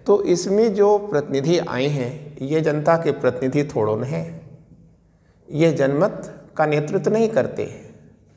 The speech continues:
अ, sorry, जनमत का नेतृत्व नहीं कर रहे हैं ये। ठीक है, ये किसका नेतृत्व कर रहे हैं? आप कहेंगे, "एक विशेष वर्ग का प्रतिनिधित्व करते थे।" किसका कर रहे थे?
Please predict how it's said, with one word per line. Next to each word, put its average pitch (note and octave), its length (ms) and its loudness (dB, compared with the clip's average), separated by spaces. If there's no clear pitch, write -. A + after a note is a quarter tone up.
अ, - 200 -8
sorry, D3 480 -4
जनमत C#3 440 0
का E3 140 -4
नेतृत्व D#3 500 0
नहीं E3 160 0
कर C#3+ 160 -2
रहे B2 180 -6
हैं A#2 80 -10
ये। - 320 -14
ठीक E3 200 2
है, - 400 -8
ये F#3 120 6
किसका G#3+ 340 0
नेतृत्व A#2 480 -4
कर G#2 100 -4
रहे - 160 -10
हैं? - 360 -18
आप D3 220 2
कहेंगे, D3 220 0
"एक C#3 80 -4
विशेष C3 500 -2
वर्ग A#2 240 -4
का - 140 -4
प्रतिनिधित्व - 580 -8
करते - 300 -12
थे।" - 160 -16
किसका E3+ 400 2
कर E3+ 180 0
रहे E3 140 2
थे? E3+ 160 -4